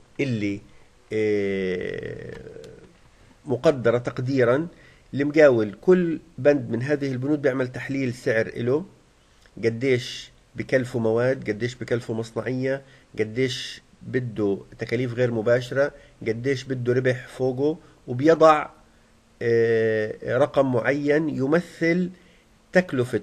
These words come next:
أو ال-، السعر اللي هو بيقبله لهذا البند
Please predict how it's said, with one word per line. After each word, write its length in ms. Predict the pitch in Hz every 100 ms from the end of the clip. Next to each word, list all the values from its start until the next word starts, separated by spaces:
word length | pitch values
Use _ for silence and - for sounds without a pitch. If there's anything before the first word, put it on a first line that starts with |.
| - 143
أو 360 | 151 127 107 - - _ _ -
ال-، 480 | 113 110 107 104 110
السعر 640 | - - 156 147 180 175 - _ _ _
اللي 280 | 117 117 123
هو 260 | 151 170 151
بيقبله 600 | 156 165 123 117 131 139
لهذا 400 | 123 143 156 143
البند 500 | 135 139 165 160